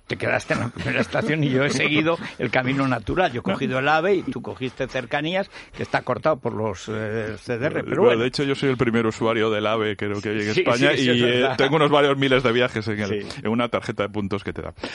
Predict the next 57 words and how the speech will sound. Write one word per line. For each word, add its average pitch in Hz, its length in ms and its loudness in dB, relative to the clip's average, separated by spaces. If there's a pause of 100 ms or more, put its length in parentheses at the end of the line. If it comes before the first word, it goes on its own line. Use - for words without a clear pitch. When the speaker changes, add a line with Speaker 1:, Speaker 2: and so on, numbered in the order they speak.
(160)
Speaker 2:
Pero 120 480 4
más 113 260 0
allá 104 220 0
de 85 80 -2
eso, - 240 -6 (260)
y 104 140 -2
abriendo 113 320 0
un 117 60 -4
poco 117 200 -2
el 104 60 -2
par-, 95 240 -4
el, 90 240 -6
el, 76 320 -12
el 67 300 -14
diafragma 82 480 -8
temporal, 73 420 -10 (300)
estoy - 160 -10
de 113 80 -2
acuerdo 90 260 -6
con 82 120 -8
todo 82 140 -8
lo 76 40 -8
que 76 80 -10
tú 73 100 -14
dices, 120 220 -6
pero 73 140 -8
también 78 280 -8
con 107 120 -6
lo 78 80 -6
que 76 80 -8
decía 78 180 -8
Paco, - 260 -8
por 80 140 -10
una 78 140 -10
vez. 101 260 -4
Paco 78 260 -6
ha 90 40 -2
dicho, 87 240 -6
"Todo 117 100 -2
esto 139 140 0
empezó 127 240 -2
hace 113 160 -4
quince 107 280 -4
años". 87 300 -8
Speaker 1:
Es 110 60 -8
Speaker 2:
Es - 40 -10
verdad. 139 420 4
Speaker 1:
verdad, 139 120 -2
es - 80 -8
Speaker 2:
Bueno, 135 220 6
Speaker 1:
verdad. 135 160 4
Speaker 2:
guardado, 190 340 6
nada 147 300 6
nuevo 165 260 10
bajo 131 240 6
el 123 80 4
sol. 135 340 4